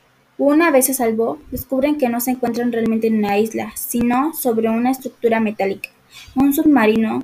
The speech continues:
a flote a cuyo interior as-, acceden por una compuerta llevados por ocho enmascarados.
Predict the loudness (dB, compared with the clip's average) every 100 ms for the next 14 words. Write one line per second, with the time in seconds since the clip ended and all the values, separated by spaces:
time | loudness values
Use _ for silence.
0 | -8 -10 -2 0 2 0 0 -6 -2 0
1 | 0 0 0 0 0 -4 -8 -8 -8 -12
2 | _ -10 -4 4 6 6 2 2 2 2
3 | 0 -4 -4 -2 -2 -2 -4 -2 0 0
4 | 0 -2 -4 -4 -2 0 2 0 -2 -6
5 | -6 -8 -20 -20